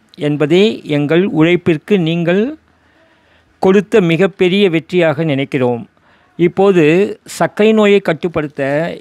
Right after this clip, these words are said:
இரண்டாவதாக நமது உடலில் உள்ள கணையம் மற்றும் பித்தப்பை,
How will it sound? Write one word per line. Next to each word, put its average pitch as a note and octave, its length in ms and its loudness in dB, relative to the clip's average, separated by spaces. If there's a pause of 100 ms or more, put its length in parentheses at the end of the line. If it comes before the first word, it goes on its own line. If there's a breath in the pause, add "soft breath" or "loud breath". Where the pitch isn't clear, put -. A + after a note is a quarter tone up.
(160)
இரண்டாவதாக E3+ 760 0 (1600 soft breath)
நமது E3+ 340 4
உடலில் G#3 440 2 (420)
உள்ள F3 260 2 (320)
கணையம் F#3+ 500 0
மற்றும் F3+ 500 -2
பித்தப்பை, F3+ 540 -2